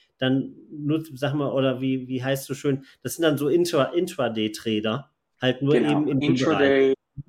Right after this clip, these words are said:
Speaker 2: äh, dann Momentum, Mean Reversion, das sind alles so
Speaker 1: Mhm.
Speaker 2: Begriffe. Da gibt es viele Strategien für diesen Ansatz. Ähm, aber schlussendlich, es geht einfach darum, es ist alles regelbasiert, alles quantitativ, wo halt, ich sage jetzt mal, der menschliche Einfluss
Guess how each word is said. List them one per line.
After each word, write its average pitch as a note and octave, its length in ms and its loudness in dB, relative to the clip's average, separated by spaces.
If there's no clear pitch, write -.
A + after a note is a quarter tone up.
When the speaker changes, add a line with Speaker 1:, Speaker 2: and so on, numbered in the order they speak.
Speaker 2:
äh, A#2 280 -6
dann A#2+ 220 -8
Momentum, C3 920 -2
Mean C3 460 -4
Reversion, B2 520 -4
das A2 120 -12
sind G#2 140 -8
alles B2+ 320 -2
so A#2+ 220 -4
Speaker 1:
Mhm. - 60 -6
Speaker 2:
Begriffe. C3+ 360 0
Da C#3 60 0
gibt D3+ 220 -2
es B2+ 100 -4
viele G3+ 360 -2
Strategien C3+ 720 -4
für E3+ 120 -6
diesen D#3+ 300 -4
Ansatz. F3 640 -4
Ähm, A#2 880 0
aber B2 140 -4
schlussendlich, C#3+ 420 -2
es - 80 -12
geht C3 180 2
einfach B2+ 200 -6
darum, B2+ 180 -4
es A#2+ 80 -10
ist - 160 -8
alles B2 420 -4
regelbasiert, E3 880 -2
alles B2 320 -6
quantitativ, E3+ 920 -4
wo B2+ 200 0
halt, A#2+ 280 0
ich A#2 60 -12
sage B2 180 -2
jetzt - 120 -10
mal, A#2 120 0
der A#2 120 2
menschliche C#3 580 0
Einfluss C3+ 580 -6